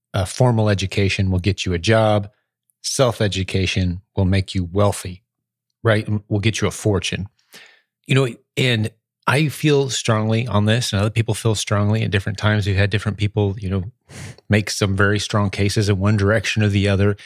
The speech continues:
But I don't think we have to choose necessarily. Now, me personally, if I'm advising a young person, I'm gonna say, "Man, you better justify every dollar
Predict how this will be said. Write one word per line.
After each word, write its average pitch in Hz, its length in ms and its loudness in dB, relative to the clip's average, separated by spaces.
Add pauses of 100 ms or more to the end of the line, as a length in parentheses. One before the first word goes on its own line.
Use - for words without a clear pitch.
(280)
But 120 80 0
I 117 140 0
don't 165 160 -2
think 180 220 0
we 160 80 0
have 143 260 -2
to - 100 -4
choose 147 640 -2 (120)
necessarily. 117 760 0 (680)
Now, 113 300 2 (240)
me 113 160 0
personally, 143 560 -2
if - 80 -6
I'm 113 160 2
advising 117 420 0
a 110 40 -2
young 113 220 0
person, 143 420 -2
I'm 107 120 0
gonna 113 120 2
say, 95 180 0
"Man, 101 240 0
you 117 140 0
better 113 260 0
justify 87 840 -4 (560)
every 98 420 0 (120)
dollar 95 580 0